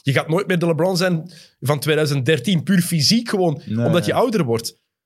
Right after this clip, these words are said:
Speaker 1: Maar door die ene blessure, ik vond dat, ah, ik vind dat heel straf dat hij denkt dat hij door die ene blessure nooit meer honderd procent ging zijn.
Speaker 2: Ja, ik vind, ik
Speaker 1: Moet
Speaker 2: vind
Speaker 1: meer achter zitten.
Speaker 2: Ja, wel, voilà, dat, hè. Eh, hoe zit het in het kopje, hè?
Speaker 1: Mhm.
Speaker 2: Dat vraagt me eigenlijk af,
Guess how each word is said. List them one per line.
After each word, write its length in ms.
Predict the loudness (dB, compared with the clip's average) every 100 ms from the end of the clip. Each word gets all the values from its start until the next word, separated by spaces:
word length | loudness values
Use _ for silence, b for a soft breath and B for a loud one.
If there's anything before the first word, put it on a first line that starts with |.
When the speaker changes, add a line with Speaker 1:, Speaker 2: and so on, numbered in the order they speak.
| _ _
Speaker 1:
Maar 120 | -2
door 100 | 0
die 100 | 0
ene 200 | 0 0
blessure, 320 | 0 0 0 0
ik 100 | 0
vond 160 | 0
dat, 360 | 0 0 -4 -6 -2
ah, 200 | 0 0
ik 160 | 0
vind 160 | 0 0
dat 120 | 0
heel 200 | 0 0
straf 240 | 0 0
dat 120 | 0 0
hij 100 | 0
denkt 140 | 0
dat 100 | 0
hij 80 | 0
door 140 | 0
die 220 | 0 -2 -2
ene 340 | 0 0 0
blessure 640 | 0 0 0 0 0 -2 -8 B _ _ -6
nooit 320 | 0 2 2
meer 160 | 0 0
honderd 280 | 0 0 0
procent 340 | 0 0 0
ging 160 | -2 -2
zijn. 200 | -2 2
Speaker 2:
Ja, 160 | 0
ik 120 | 0
vind, 120 | -2 -2
ik 60 |
Speaker 1:
Moet 80 | 0
Speaker 2:
vind 100 | 0
Speaker 1:
meer 160 | 0 0
achter 220 | -2 -4
zitten. 220 | -4 -4 -2
Speaker 2:
Ja, 220 | 0 2
wel, 140 | 0
voilà, 280 | 0 -2 -2
dat, 140 | 0 0
hè. 340 | 0 -2 -2 0 0
Eh, 100 | 0
hoe 180 | -2 0
zit 180 | 2 2
het 80 | 0
in 40 | 0
het 80 | 0
kopje, 280 | -2 0
hè? 60 | -2 -4 _ _ -2
Speaker 1:
Mhm. 120 | -2 -4 -10 _
Speaker 2:
Dat 360 | -8 -2 0 0
vraagt 180 | 0
me 80 | 0
eigenlijk 340 | 0 2 2
af, 60 | 0